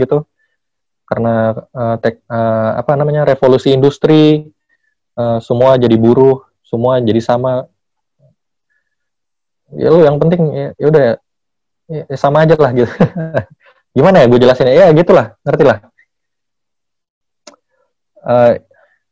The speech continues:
ada ya namanya form follow function gitu.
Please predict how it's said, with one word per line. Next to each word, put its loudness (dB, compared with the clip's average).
ada -4
ya 0
namanya -2
form 2
follow 2
function -4
gitu. -8